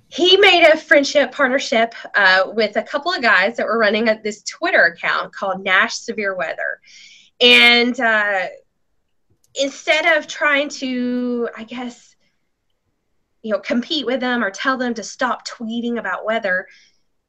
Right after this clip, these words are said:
you know, Tom invited them into the office and said, "You know, you have all these followers. Here's how you can help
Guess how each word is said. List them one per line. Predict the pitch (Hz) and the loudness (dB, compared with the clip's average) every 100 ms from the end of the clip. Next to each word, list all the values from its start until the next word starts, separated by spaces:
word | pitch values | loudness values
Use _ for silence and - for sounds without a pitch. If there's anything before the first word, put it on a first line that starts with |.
| _ | _
you | 262 | -2
know, | 247 | -2
Tom | 240 320 339 | 0 0 0
invited | 311 247 262 262 | -2 -2 -2 -2
them | 247 | -2
into | 220 214 | -4 -6
the | 202 | -6
office | 226 240 247 247 247 - _ _ _ _ - | -4 -4 -4 -8 -8 -10 _ _ _ _ -4
and | 208 208 220 | -2 -2 -4
said, | 254 214 | -6 -6
"You | 254 | -4
know, | 277 247 - _ | -4 -4 -10 _
you | 240 | -8
have | 359 262 | -4 -2
all | 240 262 | -2 -4
these | 262 - | -6 -8
followers. | - 196 190 160 143 - - | -6 -4 -6 -8 -10 -12 -20
Here's | - 277 349 - | -14 -8 -8 -6
how | 254 233 | -8 -8
you | 214 220 | -12 -14
can | 165 | -16
help | 160 - | -14 -16